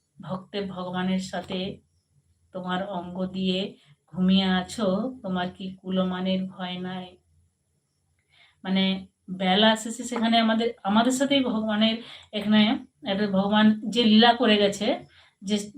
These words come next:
দিব-, নিশি যখনই যাপন হয়ে যাচ্ছে, নিশি যখনই হয়ে সূর্যদেব যখনই উঠছেন আকাশে, তখন প্রত্যেকটা নরনারীর কি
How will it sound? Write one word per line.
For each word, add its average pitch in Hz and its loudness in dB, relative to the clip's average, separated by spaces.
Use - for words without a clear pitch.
দিব-, 208 -2
নিশি 220 6
যখনই 269 6
যাপন 208 4
হয়ে 208 4
যাচ্ছে, 185 -2
নিশি 214 0
যখনই 208 4
হয়ে 220 4
সূর্যদেব 233 4
যখনই 226 -2
উঠছেন 214 -2
আকাশে, 196 -2
তখন 208 -2
প্রত্যেকটা 247 -2
নরনারীর 220 2
কি 320 -4